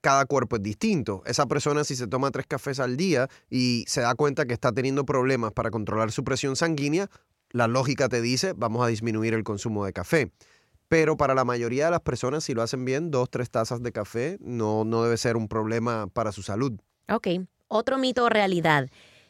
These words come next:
Speaker 2: La hipertensión es más común en hombres.
Speaker 1: La hipertensión es común en hombres y mujeres. Es uno de los factores de riesgo más comunes. Eh, lo que sí es que usualmente los hombres desarrollamos enfermedad del corazón, la hipertensión es una de esas,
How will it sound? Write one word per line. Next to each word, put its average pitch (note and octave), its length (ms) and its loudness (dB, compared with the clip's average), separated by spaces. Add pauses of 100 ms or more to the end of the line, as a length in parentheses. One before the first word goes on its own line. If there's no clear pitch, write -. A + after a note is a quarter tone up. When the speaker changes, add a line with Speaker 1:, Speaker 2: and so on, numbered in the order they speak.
Speaker 2:
La G3+ 120 0
hipertensión A#3+ 920 0
es D4 180 -2
más B3 300 2
común A3 480 2
en F3 260 0 (140)
hombres. D#3+ 800 0 (200)
Speaker 1:
La D3+ 120 4
hipertensión D3+ 640 0
es E3 100 -2
común D3 340 -2
en C3+ 80 -2
hombres D#3 380 0
y E3 60 -2
mujeres. A2+ 520 -2
Es G#2+ 120 -6
uno C3 200 2
de C3 120 2
los A#2+ 280 2
factores B2 460 -2
de B2+ 80 0
riesgo A#2+ 580 0
más A#2 440 -4 (180)
comunes. D#3 680 0 (400)
Eh, B2 280 2
lo C3+ 260 2
que C3 120 -2
sí F3+ 180 0
es G3+ 60 -2
que - 140 0
usualmente D3+ 920 0
los A2+ 480 -4
hombres C3+ 560 0
desarrollamos A2+ 800 -2
enfermedad A2+ 560 0
del C#3 160 -4
corazón, D3+ 520 -2
la C3+ 80 -6
hipertensión G#2+ 600 -4
es A#2 160 -2
una A#2 200 0
de A#2 140 2
esas, D#3 260 -4